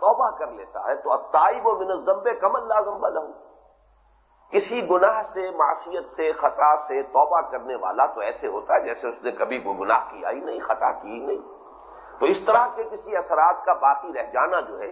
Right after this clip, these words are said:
اس کے لیے پھر دلیل کیا ہے؟ اس پر جو میں نے مطالعہ کیا، غور و فکر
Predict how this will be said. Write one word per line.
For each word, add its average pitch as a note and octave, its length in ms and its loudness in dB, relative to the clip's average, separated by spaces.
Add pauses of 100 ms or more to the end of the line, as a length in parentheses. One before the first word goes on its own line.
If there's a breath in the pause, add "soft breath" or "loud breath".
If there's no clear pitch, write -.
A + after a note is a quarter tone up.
اس C#3 160 -8
کے D#3 80 -8
لیے D3+ 140 -4
پھر C#3+ 120 -6
دلیل C#3 300 -4
کیا D#2+ 300 0
ہے؟ - 60 -14 (1000 loud breath)
اس - 160 4
پر B3 80 6
جو A3+ 140 -4
میں F3+ 100 2
نے E3 100 0
مطالعہ C#3 400 2
کیا، B2+ 260 2
غور A2+ 220 0
و A2 60 -2
فکر - 220 -12